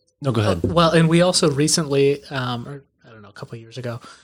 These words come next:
Speaker 2: we now have those, the Bird and Lime scooters,
Speaker 1: Oh,
Speaker 2: which,
Speaker 1: nice.
Speaker 2: you know, if you're a, a downtown resident, are a real scourge because people leave them everywhere. But
Speaker 1: <laughs>
Speaker 2: if <laughs> you're a, <laughs> just here for the weekend, they're actually really convenient.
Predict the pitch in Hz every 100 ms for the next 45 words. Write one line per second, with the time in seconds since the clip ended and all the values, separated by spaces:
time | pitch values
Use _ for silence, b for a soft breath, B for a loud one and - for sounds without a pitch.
0 | B 160 170 165 156 175 151 143 135 135
1 | 151 139 123 139 143 156 151 143 120 117
2 | 127 135 151 151 - - 160 160 175 196
3 | 214 - - B B - 135 107 143 139
4 | - - - 147 117 117 - 135 127 120
5 | 110 117 - _ - 127 - 135 131 131
6 | 123 135 170 151 160 151 120 123 135 131
7 | - - 139 139 135 - - 123 123 117
8 | - - _ - 135 123 117 131 - 123
9 | 165 175 151 151 143 - B B B B
10 | - - 185 180 143 - - 160 156 131
11 | - 131 170 196 - 214 220 180 175 170
12 | 170 160 - 226 165 - - 226 202 175
13 | 160 156 165 160 160 160 160 160 135 135
14 | 127 131 127 123 127 123